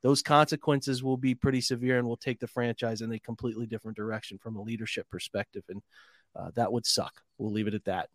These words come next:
We don't, uh, I, hopefully we're not, we're ending on a little bit of a sour tangent there, but I think we laid out a lot of optimism, uh,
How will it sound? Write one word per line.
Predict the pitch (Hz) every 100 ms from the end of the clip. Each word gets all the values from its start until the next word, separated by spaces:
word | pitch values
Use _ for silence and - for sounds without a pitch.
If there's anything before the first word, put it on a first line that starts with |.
| _ -
We | 120
don't, | 127 123 - - - - -
uh, | 110 113
I, | 131 123
hopefully | 135 139 147 135
we're | 139
not, | 135
we're | 139
ending | 143 156 175 147
on |
a | 131
little | 131 127
bit | 123
of | 120
a |
sour | - 127 120
tangent | 120 131 123 120 113
there, | 110
but | 107 117
I |
think | - 143
we | 139 127
laid | 123 123
out | 123
a | 113
lot | 110 123 127 123
of | 113
optimism, | 110 110 117 104 101 87 101 _
uh, | -